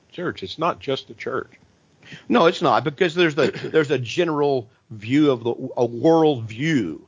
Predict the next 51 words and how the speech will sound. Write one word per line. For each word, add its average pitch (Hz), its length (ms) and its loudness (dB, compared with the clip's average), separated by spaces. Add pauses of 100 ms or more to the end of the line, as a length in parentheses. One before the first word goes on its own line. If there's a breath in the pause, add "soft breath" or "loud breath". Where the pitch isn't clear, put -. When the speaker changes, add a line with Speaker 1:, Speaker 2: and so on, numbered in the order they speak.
(160)
Speaker 1:
There's 101 200 -10
Speaker 2:
That's 117 140 -2
Speaker 1:
that 139 60 -2
Speaker 2:
what 113 140 2
I - 20 -18
keep 127 180 -4
talking 120 200 0
about, 113 140 -2
that 95 160 -2
world 123 420 0
view. 110 460 -4
Speaker 1:
That - 180 -14
Christian 127 440 -10
world 120 320 -4
view, 113 200 -2
Speaker 2:
Right. 69 160 -6
Speaker 1:
again, 95 320 -10
is 98 220 -8
getting 104 280 -2
in 117 100 -8
the 135 80 -6
way 127 180 0
Speaker 2:
And 131 80 2
when 151 100 4
I 190 80 4
Speaker 1:
of 185 60 0
Speaker 2:
say 180 120 4
Speaker 1:
what 143 60 4
Speaker 2:
the 135 80 4
Speaker 1:
the 123 60 -10
Speaker 2:
church, 147 260 0
I 127 80 2
don't 123 140 -2
mean 120 140 -2
just 110 160 -6
what 113 120 -6
happens 110 400 -6
in 104 80 -10
this 98 120 -12
Speaker 1:
Yeah. 98 120 -10
Speaker 2:
building 98 240 -10
on 90 80 -10
Sunday 95 240 -8
morning. 104 280 -4
I'm 117 120 -2
talking 113 220 -4
about 98 220 -6
the 110 120 -6
idea 98 360 -4
of 87 100 -8
the, - 120 -10